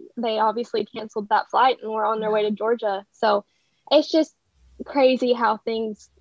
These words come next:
you know, happened for that day. And my Nana was working, um, on the base, so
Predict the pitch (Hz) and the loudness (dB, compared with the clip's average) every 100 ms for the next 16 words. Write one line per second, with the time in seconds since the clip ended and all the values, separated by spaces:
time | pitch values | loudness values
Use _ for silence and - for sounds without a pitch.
0 | - 240 220 208 214 _ _ _ - - | -4 0 2 2 0 _ _ _ -18 0
1 | 220 220 214 196 220 214 202 220 220 233 | 0 0 -6 -6 -2 0 0 0 0 0
2 | 214 208 196 - 220 208 214 220 226 226 | 0 -4 -6 -8 -4 -2 -2 -2 -2 -2
3 | 214 - 220 214 220 220 214 - - - | -2 -2 -4 -4 -6 -6 -8 -16 -20 -8
4 | 214 214 208 - 208 202 220 233 294 - | -4 0 0 0 0 2 4 4 4 2
5 | - 220 214 - | 0 2 2 0